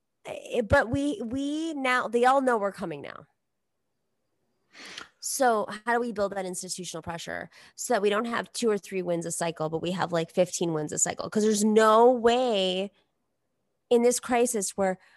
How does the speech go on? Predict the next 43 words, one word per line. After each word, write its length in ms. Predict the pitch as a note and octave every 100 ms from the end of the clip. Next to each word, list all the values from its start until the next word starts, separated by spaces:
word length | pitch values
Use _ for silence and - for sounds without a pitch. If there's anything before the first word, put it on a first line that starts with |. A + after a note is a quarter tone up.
| _ -
where 380 | A3 G#3 F#3+ - _ _ _ _ _ _ _ _ _ _ _
climate 500 | - C#4 C4+ C#4+ B3+
is, 160 | A3+ G#3+
like, 160 | G#3+ F#3+
literally 520 | G3 A#3 A3+ G#3 F#3+
eating 320 | A3 A3+ A#3 F3
at 180 | G#2+ F2 -
us, 360 | - - - _ _ _ _
where 160 | A#3+ A#3+
the 80 | A#3+
pandemic 680 | A3+ A#3+ A#3 B3+ C#4 B3+
is, 140 | G3+ -
I 60 | A#3+
mean, 140 | B3+ - - _
this 160 | D#4 F4+
is 120 | F4
ridiculous. 640 | F4 F4+ F#4+ E4 F#3 - - _
The 100 | B3+
crises 480 | B3 - F4+ F#4 G#4
that 140 | E4+ C#4+
we 120 | C#4+
have 160 | C#4+
in 120 | C#4 B3+
front 180 | C4
of 80 | C4+
us 160 | C#4 -
right 160 | C4
now 220 | C4 B3+ -
are 220 | A#3 A3+ - _ -
beyond 880 | F#3 C4 C#4 C#4 D#4 D#4 C4 A#3+ A3+ A#3
a 160 | B3
three-person 960 | G#3 - - C4+ D4 - C#4+ C4 C4 G#3+
win 320 | B3 A#3+ A3 - _ _ -
every 240 | B3 C4
two 200 | A#3+ D4
years. 600 | C4+ E4 B4+ D4+ G2 F#3+ C#4+
We 160 | F#4
have 220 | G#4+ G#4
to 100 | G#4 G4
win, 140 | G4+
like, 180 | G4+ -
forty 440 | - G4 A4 G#4+
people 540 | G4 D#4+ C4 E3+ F2+